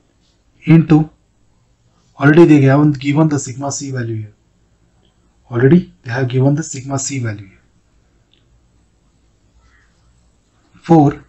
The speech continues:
into area, four into area one two five six point six four, sorry, eight eight seven four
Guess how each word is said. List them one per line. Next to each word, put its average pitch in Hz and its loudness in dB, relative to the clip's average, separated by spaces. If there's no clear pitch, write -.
into 147 4
area, 135 4
four 139 2
into 139 4
area 139 6
one 135 2
two 175 4
five 139 -4
six - -14
point 139 -2
six - -10
four, 156 -2
sorry, 123 -6
eight 147 4
eight 160 4
seven 143 0
four 147 -2